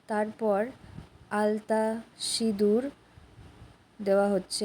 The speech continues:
এখানে দুর্গা মার জন্য এখানে শাখা,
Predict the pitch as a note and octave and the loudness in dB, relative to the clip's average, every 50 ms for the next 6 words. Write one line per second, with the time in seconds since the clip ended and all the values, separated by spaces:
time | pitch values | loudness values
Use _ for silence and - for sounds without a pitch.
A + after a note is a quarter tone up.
0 | G3+ G3 F#3+ G#3 F#3+ F#3+ G3+ A3 C4+ E4+ - - _ _ _ _ _ _ _ _ | -4 -2 0 -2 0 0 0 -2 -2 -4 -8 -16 _ _ _ _ _ _ _ _
1 | _ _ _ _ _ _ _ _ _ _ _ _ _ _ _ _ _ _ _ _ | _ _ _ _ _ _ _ _ _ _ _ _ _ _ _ _ _ _ _ _
2 | _ _ _ _ _ _ _ _ _ _ _ _ _ _ _ _ _ _ _ _ | _ _ _ _ _ _ _ _ _ _ _ _ _ _ _ _ _ _ _ _
3 | _ _ _ _ _ _ _ _ _ - - - - _ _ _ _ - - A3 | _ _ _ _ _ _ _ _ _ -20 -20 -20 -20 _ _ _ _ -14 -8 -2
4 | G#3 A3+ A3+ A3 B3 B3 A#3+ A#3 B3 A#3+ B3 A#3+ A3+ A3+ - B3+ B3+ A#3+ B3 B3 | 0 0 2 2 2 2 4 4 2 2 0 0 -2 -2 0 0 2 2 0 0
5 | B3 - - A3 - A#3 A3+ A3+ A3+ A#3 A#3 A#3+ B3 A#3+ - - - - - - | 0 0 -2 -2 0 2 2 2 2 2 0 -2 -2 -6 -8 -16 -20 -20 -20 -20
6 | - - - - - A#3+ G3+ G3+ G#3 - - A#3 A#3 | -20 -12 -8 -6 -2 0 0 -2 -2 -2 -2 0 0